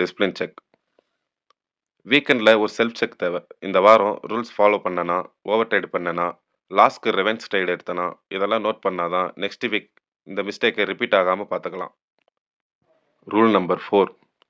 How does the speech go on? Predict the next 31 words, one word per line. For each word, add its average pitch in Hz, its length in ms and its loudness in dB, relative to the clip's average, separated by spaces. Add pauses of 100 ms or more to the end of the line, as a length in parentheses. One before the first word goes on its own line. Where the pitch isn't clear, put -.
(540)
நெக்ஸ்ட் - 260 -4
வீக் 110 200 -2
பிளான். 131 200 -8 (1400)
அதாவது 120 280 6 (140)
மண்டே 127 300 0
போனோடனே 101 360 2 (140)
பிளைண்டா 120 380 2
நீங்க 101 180 -2
ட்ரேட் 104 260 -2
பண்ணக்கூடாது. 85 480 -8 (120)
ஓகேங்களா? 90 320 -6 (100)
So, 95 100 -6 (160)
ஒரு 90 200 -12
இம்பார்ட்டன்ட் 113 480 2
லெவலை 107 340 4
வந்து 95 240 -6
மார்க் 92 220 -10
பண்ணுங்க. 87 260 -10 (160)
அது 87 200 -8
பிரேக் 104 280 0
ஆனாதான் 95 400 0 (160)
உங்களுக்கு 90 340 -10
என்ட்ரி 95 280 -6
அப்படின்னு 87 320 -10 (920)
பிளான் 98 260 -2
பண்ணுங்க. 82 240 -10 (600)
மார்க்கெட்டை 117 400 0
ஃபாலோ 98 260 2
பண்ணாம 90 360 -4
உங்க 90 200 -8
பிளானை 107 300 2